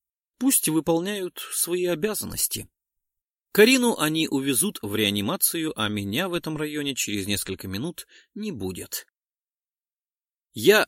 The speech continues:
заперла дверь квартиры ключом, одним из тех, что были связаны вместе и валялись на полу в прихожей, и поспешила вниз к машине скорой. Квартира меня уже не интересовала.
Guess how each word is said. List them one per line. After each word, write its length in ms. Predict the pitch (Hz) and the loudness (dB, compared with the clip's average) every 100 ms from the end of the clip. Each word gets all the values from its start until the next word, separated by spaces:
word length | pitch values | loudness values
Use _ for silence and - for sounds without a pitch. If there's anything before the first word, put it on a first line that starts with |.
| _ | _
заперла 600 | 104 147 165 180 196 190 | -2 0 2 2 4 2
дверь 240 | 123 139 | 2 0
квартиры 520 | 120 135 127 131 120 110 | 0 -2 -4 -2 -2 -2
ключом, 640 | 113 101 - 190 190 180 _ _ - | -2 -2 0 0 -4 -14 _ _ -6
одним 380 | 127 110 131 | -4 0 -2
из 300 | 117 117 - | -2 -2 -2
тех, 200 | - 220 | -2 -2
что 200 | - - | -2 -2
были 240 | 117 180 175 | -2 -2 -2
связаны 540 | - 127 131 127 127 | -2 -2 -2 -2 -4
вместе 520 | 104 147 - - 170 - _ _ | -4 -4 -2 -2 -4 -6 _ _
и 80 | 185 | 0
валялись 400 | 196 226 202 - | 2 2 0 -2
на 120 | 139 | -2
полу 260 | 135 120 135 | -2 -2 -2
в 100 | - | -6
прихожей, 600 | 131 - 107 92 95 - _ _ - | -8 -4 -4 -4 -8 -12 _ _ -8
и 100 | 160 | -2
поспешила 600 | 160 - 160 151 135 123 | 0 2 0 2 0 0
вниз 340 | 143 220 - | 0 0 0
к 140 | - | -2
машине 540 | 127 113 - 156 147 139 _ | -2 -2 -2 -4 -6 -10 _
скорой. 520 | - - 113 95 95 - _ _ _ _ _ _ _ _ - | -4 -2 -2 -4 -6 -10 _ _ _ _ _ _ _ _ 0
Квартира 440 | 180 185 254 233 | 0 2 0 -2
меня 280 | 196 185 175 | -2 0 0
уже 380 | 147 147 151 - | 0 2 2 2
не 180 | 175 170 | -4 -4
интересовала. 800 | 165 - 135 - 123 95 92 | -4 -4 -2 0 0 -2 -6